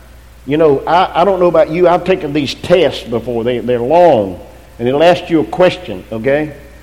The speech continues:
And then way on down there, it's the same question, but it's worded a little different. You know, and you, and you, I'm thinking, "Hadn't I had, heard this before?" You know, is this a trick?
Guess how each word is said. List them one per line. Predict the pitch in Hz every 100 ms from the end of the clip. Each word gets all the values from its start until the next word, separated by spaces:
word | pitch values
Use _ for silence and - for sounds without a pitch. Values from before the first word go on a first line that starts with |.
| - -
And | 123
then | 131
way | 123 196 208 208 214
on | 214 208
down | 208 196 175
there, | 131 135 135 - - -
it's | 117 127
the |
same | 120 170 185 175
question, | - 214 202 - 143
but | 131
it's | 120
worded | 165 180 160
a | 165
little | 165
different. | 160 190 - - - - - - - - - - - - - -
You | 110
know, | 131
and | 147
you, | 139 143
and | 123 135 120 113
you, | 117 -
I'm | 117
thinking, | 113 135 110 95 - - -
"Hadn't | 117 139 170
I | 180
had, | 175 185 180
heard | - 175 170
this | 190 190
before?" | 190 - 214 220 - - - - - - - - - - - - - - - 117
You |
know, | 139 151
is | 123 120
this | 160 131
a |
trick? | - 202 233